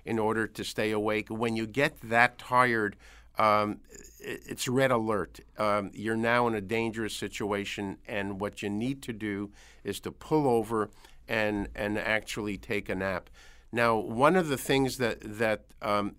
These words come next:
is recommended is that if you're going to do that, you should probably grab a cup of coffee immediately before the nap so that by the time you wake up from your nap, the coffee will have reached a level where it's actually waking you up.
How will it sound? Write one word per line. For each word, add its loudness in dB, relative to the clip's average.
is -6
recommended 0
is -6
that 0
if -6
you're -2
going 0
to -6
do -2
that, -4
you -4
should -4
probably 2
grab 4
a 2
cup -4
of -4
coffee 2
immediately -2
before 2
the 0
nap 0
so 0
that 0
by 2
the -2
time 2
you 0
wake 0
up 0
from -2
your -2
nap, 0
the -8
coffee 0
will -2
have -6
reached -2
a 2
level -2
where -2
it's -8
actually -2
waking -6
you -2
up. 0